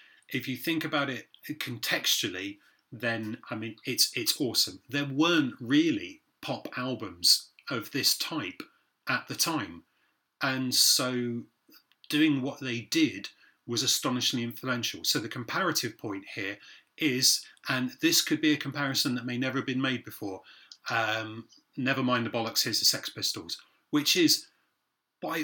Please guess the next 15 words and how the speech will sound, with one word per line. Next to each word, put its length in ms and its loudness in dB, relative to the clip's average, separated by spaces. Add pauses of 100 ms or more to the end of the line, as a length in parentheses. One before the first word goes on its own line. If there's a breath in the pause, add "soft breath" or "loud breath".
all 160 -2
measures, 720 0 (100)
an 220 -6 (360)
awful 720 0
album. 540 -2 (160)
If 180 -4
you 140 -2
listen 360 6
to 160 4
it 100 -2
now, 340 0
it's 260 0
like 180 -6 (200)
pub 320 -4
rock 320 -2